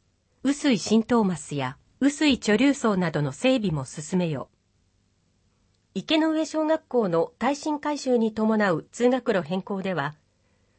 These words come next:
児童の安全確保を最優先とせよ。アジア諸国との国際交流を拡大せよ。秩父市で行ったエスディージーズ自然体験学習の取り組みは見直せ。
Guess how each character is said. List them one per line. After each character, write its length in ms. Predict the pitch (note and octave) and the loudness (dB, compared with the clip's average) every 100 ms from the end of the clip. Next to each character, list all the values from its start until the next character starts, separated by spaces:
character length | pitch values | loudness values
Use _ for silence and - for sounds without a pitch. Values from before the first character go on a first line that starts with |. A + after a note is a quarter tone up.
| - | -10
児 140 | F3+ A#3+ | -4 0
童 180 | C4 | 2
の 140 | F#3+ D3 | 2 0
安 160 | A3+ | 0
全 200 | C#4+ D4+ | 0 -2
確 280 | D4 D4+ G#3+ | -2 -6 -4
保 80 | G#3+ | -4
を 80 | D#3 | -4
最 300 | - B3 C#4 | -2 0 0
優 100 | C4+ | -2
先 180 | A3+ G3+ | -4 -6
と 140 | C#3 | -8
せ 180 | - D#3+ | -10 -8
よ。 180 | A2+ - _ _ _ _ _ _ _ _ _ _ _ _ _ _ - | -8 -12 _ _ _ _ _ _ _ _ _ _ _ _ _ _ -4
ア 140 | F3 | -2
ジ 160 | G#3+ D#4+ | -2 -2
ア 100 | D#4 | -4
諸 180 | - D4+ | -6 -6
国 160 | - - | -6 -6
と 100 | A3+ | -2
の 160 | G#3 E3 | 0 0
国 200 | - E3+ | -4 -14
際 240 | - D4 D4 | -6 -6 -4
交 160 | D4+ D4 | -4 -2
流 180 | A3+ D3 | -2 -2
を 120 | A2 | -6
拡 260 | - - F#3 | -10 -8 -6
大 160 | G3 | -6
せ 160 | - F3+ | -6 -4
よ。 180 | - - _ _ _ _ _ _ _ _ _ _ _ _ _ | -4 -8 _ _ _ _ _ _ _ _ _ _ _ _ _
秩 380 | - - C4+ D4+ | -16 -10 -6 -6
父 80 | D4 | -4
市 60 | A#3+ | 0
で 80 | |
行 240 | G3+ D#3 G3+ | 0 0 -4
っ 100 | F#3 - | -6 -4
た 180 | E3+ E3 _ - | -4 -4 _ -8
エ 100 | F3+ | -6
ス 200 | - C#4+ | -4 -6
デ 80 | D4+ | -4
ィ 100 | D4+ | -6
ー 20 | |
ジ 120 | C#4+ C#4+ C4+ | -4 -4 -4
ー 60 | |
ズ 260 | D#3+ D#3+ - | -4 -6 -8
自 180 | - F3 | -10 -4
然 200 | A#3 D4 | -2 -2
体 200 | D4 D4 | -2 -4
験 200 | D4+ C#4+ | -2 -2
学 180 | D4+ D4 | -2 -6
習 260 | - A#3+ F#3 | -4 -2 0
の 180 | D3+ | -2
取 220 | D3 D#3 G3+ | -4 -6 -4
り 60 | |
組 160 | G3+ F#3+ | -2 -2
み 40 | |
は 140 | F3+ D3+ | -2 -4
見 120 | D3 | -4
直 180 | G3 G3 | -4 -4
せ。 260 | - - | -8 -12